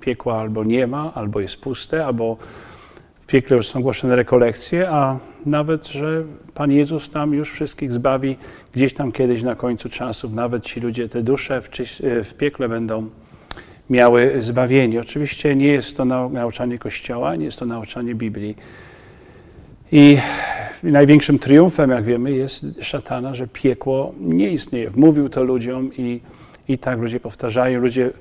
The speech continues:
wolą wierzyć, że piekła nie ma, ponieważ życie staje się łatwiejsze. Jest tylko kochający Bóg, który niezależnie od tego, co robimy, w co wierzymy, wszystkich nas bawi. Oczywiście nie ma to sensu i wówczas można,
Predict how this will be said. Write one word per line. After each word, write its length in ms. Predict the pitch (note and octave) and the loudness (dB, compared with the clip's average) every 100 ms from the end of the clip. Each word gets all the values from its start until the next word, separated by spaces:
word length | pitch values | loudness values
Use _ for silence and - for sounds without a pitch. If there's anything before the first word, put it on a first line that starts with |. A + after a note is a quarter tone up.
| - - - | -20 -14 6
wolą 340 | D#3 C#3+ B2 | 10 10 8
wierzyć, 360 | A2+ A2+ G#2+ A#2 | 4 -2 -2 -6
że 100 | A2+ | -6
piekła 340 | - A#2+ B2+ | -8 -6 -4
nie 160 | B2 C3+ | -2 -4
ma, 120 | D#3 | -6
ponieważ 600 | - C#3+ C#3 D3 C#3+ - - - - - | -6 -4 -4 -6 -10 -16 -18 -20 -16 -2
życie 280 | C#3 C#3+ | -2 -2
staje 280 | A#2+ C3 B2+ | 0 2 2
się 140 | - B2+ | 2 2
łatwiejsze. 520 | A#2 - B2 - D3+ | 0 -2 -2 -2 -4
Jest 160 | C3+ | -4
tylko 240 | D3+ C#3 C3 | -6 -6 -6
kochający 560 | - A#2+ B2+ A#2+ - | -4 -2 -2 -2 -6
Bóg, 260 | G#2+ A#2 B2 | -6 -4 -6
który 420 | - C3 B2 A#2+ - - - - | -6 -4 -4 -4 -8 -20 -20 -2
niezależnie 500 | C3 B2+ B2+ B2+ A#2+ | 0 4 4 4 0
od 80 | A#2 | -4
tego, 200 | B2 A2+ | -2 -4
co 180 | - B2 | 0 2
robimy, 480 | B2 A#2+ B2+ A#2 G#2+ | 4 2 0 -2 -6
w 80 | - | -2
co 200 | C#3 C3 | 0 2
wierzymy, 540 | B2+ A2+ A#2+ A#2 A2 - - - | 2 0 -2 -2 -6 -10 -20 -8
wszystkich 500 | - C3+ - - A2 | 0 0 0 -6 -4
nas 200 | A#2 A2 | -6 -6
bawi. 320 | A#2 G#2+ A#2 | -6 -4 -6
Oczywiście 420 | A2 D3+ - D3 | -8 -10 -6 -4
nie 100 | C3+ | -2
ma 140 | C3 B2 | -4 -8
to 120 | A2 | -12
sensu 540 | - A#2 A2 - B2+ | -10 -8 -8 -6 -6
i 100 | A#2+ | -6
wówczas 400 | A#2+ A#2 - A#2 | -8 -10 -8 -8
można, 380 | B2+ A2+ A#2 | -6 -4 -4